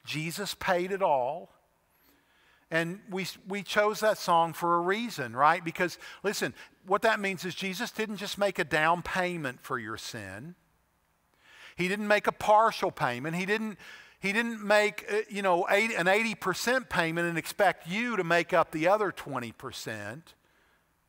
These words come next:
Jesus paid it all. He paid for it completely. He paid for it totally. And that's why God's glory rises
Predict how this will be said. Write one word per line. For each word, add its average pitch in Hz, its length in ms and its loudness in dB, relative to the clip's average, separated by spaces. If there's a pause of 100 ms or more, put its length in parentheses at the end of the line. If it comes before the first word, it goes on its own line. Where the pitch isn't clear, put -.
(580)
Jesus 156 760 -6
paid 117 680 -4 (240)
it 135 160 -2
all. 143 320 2
He 143 120 -6
paid 160 300 -4
for 139 180 -6
it - 120 -12
completely. 139 880 -8 (320)
He 147 160 -10
paid 160 340 0
for 170 220 -4
it 143 160 -6
totally. 139 800 -2 (1120)
And 156 100 -4
that's 190 280 -2
why 180 500 2
God's 156 400 -2
glory 160 640 -2
rises 143 1400 -4